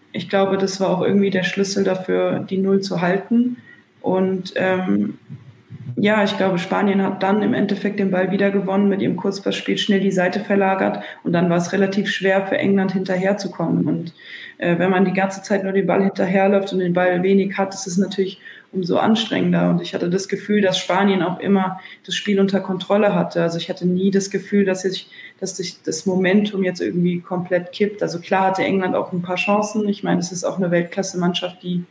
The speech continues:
die auch zu Chancen kommt und es auch okay ist. Aber ich hatte nie das Gefühl, dass Spanien jetzt das Spiel, ähm, aus der Hand gibt oder dass sich da irgendwie noch was tut. Und ich war,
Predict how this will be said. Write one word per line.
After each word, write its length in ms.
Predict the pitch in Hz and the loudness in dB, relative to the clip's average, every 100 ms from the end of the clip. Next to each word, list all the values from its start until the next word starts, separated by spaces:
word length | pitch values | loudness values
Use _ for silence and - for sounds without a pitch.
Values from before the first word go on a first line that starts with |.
| - - - | -14 -20 -4
die 100 | - | -2
auch 120 | - | -2
zu 100 | - | -2
Chancen 400 | - 180 175 175 | -6 -4 -6 -6
kommt 300 | 175 208 208 | 0 0 0
und 120 | 180 160 | 0 0
es 140 | - | 0
auch 160 | 170 175 | -2 -2
okay 360 | 175 185 185 | -2 0 2
ist. 200 | 208 208 | 0 0
Aber 400 | - 170 165 170 - - - | 2 2 0 -2 -10 -18 -4
ich 80 | |
hatte 180 | 196 190 | -2 0
nie 180 | 190 196 | 2 2
das 180 | 190 - | 0 -2
Gefühl, 420 | 185 185 190 185 | -6 -2 0 2
dass 200 | 175 170 | 2 0
Spanien 440 | - 175 180 180 | -2 0 2 4
jetzt 240 | 175 170 175 | 2 0 -8
das 200 | 175 - - - | -10 -12 -20 -14
Spiel, 580 | - - 196 180 175 - - | -6 2 4 4 2 0 -2
ähm, 380 | 175 170 175 - | 2 4 4 2
aus 200 | 180 - | -2 -2
der 160 | 170 | 0
Hand 240 | 180 190 - | 0 0 -2
gibt 280 | 185 180 | -4 -2
oder 320 | - 170 165 160 | 0 2 2 0
dass 280 | 175 175 | -2 -4
sich 120 | - - | -8 -2
da 260 | 160 - | 0 2
irgendwie 260 | - 180 180 | 0 0 0
noch 180 | 170 175 | 0 -4
was 160 | - | -6
tut. 320 | - 214 214 | 0 0 2
Und 180 | 180 180 | 2 2
ich 160 | 175 - | 0 0
war, 320 | 185 175 | 2 2